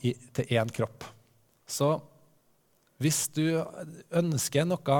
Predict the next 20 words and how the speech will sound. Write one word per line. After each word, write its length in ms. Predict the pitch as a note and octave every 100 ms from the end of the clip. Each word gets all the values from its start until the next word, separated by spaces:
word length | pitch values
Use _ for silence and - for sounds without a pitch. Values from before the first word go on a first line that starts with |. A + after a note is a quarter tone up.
| D3
mer 240 | C#3+ D3
her, 240 | C#3 E3+ -
så 200 | - C#3 C#3 C#3 C#3 C#3
er 220 | C#3 A#2+
det 160 | B2+ D#3 D#3+ D#3 D3+ - - -
gode 240 | D#3+ D#3 C#3+
nyheter. 380 | D3 C#3+ F3 C3
Du 80 | C3+
har 120 | C#3+
kommet 420 | F3 D3 B2+ B2+ -
til 140 | D3
riktig 300 | D#3+ - D3 - F3+
<laughs> 220 | D3 -
sted. 260 | - D#3+ F3 - - - - - - -
Her 220 | D3+ D#3+ A#2+
er 80 |
det 100 | B2 C3 A#2+ D#3+ E3+ C3+
hjelp 240 | C#3 D#3 D#3
å 60 |
få. 100 | A#2